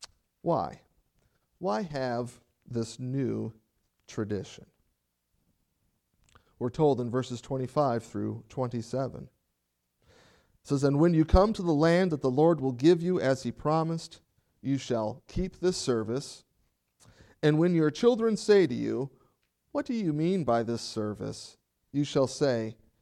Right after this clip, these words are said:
'It is a sacrifice of the Lord's Passover. For he passed over the houses of the people of Israel in Egypt, when he struck the Egyptians, but spared our houses.'"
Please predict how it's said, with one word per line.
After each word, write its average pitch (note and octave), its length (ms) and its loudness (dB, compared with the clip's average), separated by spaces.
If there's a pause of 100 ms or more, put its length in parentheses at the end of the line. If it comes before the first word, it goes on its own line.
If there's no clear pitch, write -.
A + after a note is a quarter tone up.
(260)
'It B2 140 0
is A2 100 -4
a G#2+ 80 -6
sacrifice A#2 960 -4
of A#2+ 140 -10
the A#2 100 -8
Lord's A#2+ 540 -8 (340)
Passover. - 720 -10 (640)
For B2+ 220 0
he A#2+ 120 -2
passed C#3+ 400 -2
over E3+ 240 2
the D#3 140 -2
houses B2+ 560 0
of G#2+ 140 -8
the A2 80 -8
people B2 480 -6
of A#2 160 -8
Israel G#2 520 -6
in A2 160 -10
Egypt, A2 560 -12 (420)
when B2+ 180 -2
he A#2+ 100 -4
struck D3+ 420 0
the C#3+ 140 0
Egyptians, A2 720 -8 (380)
but G#2+ 120 -8
spared G#2+ 540 -12 (160)
our G2+ 160 -8
houses.'" - 720 -16